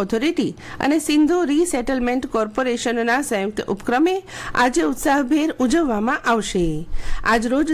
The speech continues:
સવારે આદિપુરમાં ભાઈ પ્રતાપ દિલદાસની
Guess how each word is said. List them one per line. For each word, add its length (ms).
સવારે 380
આદિપુરમાં 640
ભાઈ 240
પ્રતાપ 400
દિલદાસની 880